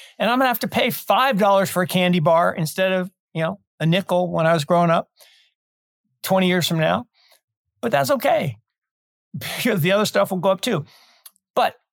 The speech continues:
if they push you too far, like Venezuela, Argentina, I ju-, I just got invited yesterday to the pre-party, uh, down in Argentina. This is amazing. I, I love the power of, of the internet. And so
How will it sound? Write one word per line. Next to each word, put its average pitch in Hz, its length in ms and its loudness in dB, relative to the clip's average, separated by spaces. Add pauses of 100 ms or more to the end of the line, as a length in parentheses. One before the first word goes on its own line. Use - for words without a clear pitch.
if 240 640 -2 (440)
they 190 100 0
push 214 320 -2
you 208 60 -2
too 208 200 -2
far, - 340 -2 (1040)
like 139 120 0
Venezuela, 160 760 2
Argentina, 160 360 0
I 247 100 0
ju-, 262 180 -2
I 233 60 0
just 269 140 -2
got 190 240 0
invited 160 480 2
yesterday 135 560 0 (440)
to 139 720 0
the 120 160 -6 (100)
pre-party, 143 800 0 (460)
uh, 131 200 0
down 143 240 2
in 139 40 2
Argentina. 135 520 0
This 175 100 -4
is - 60 -6
amazing. 123 360 -2 (180)
I, 131 200 -14
I 120 60 -4
love 131 200 0
the 110 80 -4
power 123 480 0
of, 107 220 -4
of 120 140 -6
the 127 140 0
internet. 117 440 -2
And 113 260 -10
so 131 280 -4